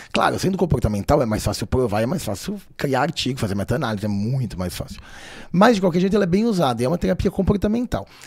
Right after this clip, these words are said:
E eu tô terminando a pós-graduação em T C C. É, tô fazendo agora. E eu percebi que nada mais é do que uma P N L. Então, é uma técnica comportamental muito irmã, parecida e com conceitos muito básicos. Aí, tem a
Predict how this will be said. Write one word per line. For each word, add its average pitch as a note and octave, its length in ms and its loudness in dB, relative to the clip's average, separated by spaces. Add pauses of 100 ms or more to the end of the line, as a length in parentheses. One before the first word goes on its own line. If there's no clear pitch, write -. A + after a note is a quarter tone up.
(140)
E F#3+ 80 2
eu B3+ 100 4
tô - 120 0
terminando A3 400 2
a C4+ 40 0
pós-graduação A#3 720 0
em B2 60 -2
T A2 140 -2
C G#2+ 160 -4
C. F#2+ 260 -8 (640)
É, A#2 160 0
tô - 120 -4
fazendo A2+ 280 0
agora. D3 260 -2 (480)
E F#3+ 760 4
eu C#4 100 6
percebi F#3+ 720 4
que - 140 2
nada A#3+ 240 2
mais G3 180 4
é G3 120 4
do G#3 100 2
que G#3 60 0
uma A#3 120 6
P C4+ 140 6
N C#4+ 180 2
L. D3 380 4
Então, G3+ 300 2
é A3+ 60 4
uma A#3+ 140 4
técnica C#3 340 -2
comportamental F3 680 0
muito F3+ 320 4
irmã, F#3 420 6
parecida C#3+ 720 0 (280)
e C3+ 40 -4
com F3 140 0
conceitos E3+ 400 4
muito F#3 200 0
básicos. - 520 -2 (720)
Aí, B3+ 500 8 (200)
tem G3 140 4
a G3 60 4